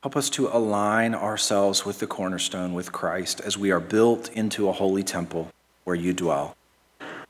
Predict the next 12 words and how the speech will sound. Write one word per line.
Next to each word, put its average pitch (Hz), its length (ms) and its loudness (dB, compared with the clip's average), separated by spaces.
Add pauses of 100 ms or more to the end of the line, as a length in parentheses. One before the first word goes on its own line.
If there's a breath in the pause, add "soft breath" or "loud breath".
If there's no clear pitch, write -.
(240)
Thank 135 360 6
you 120 100 6
for 101 220 2
the 95 80 0
privilege 117 760 6
of - 260 0
being 104 280 2
a 92 140 -4
part 110 500 6 (100)
of 113 280 2
this 117 420 4 (140)
temple, 139 580 4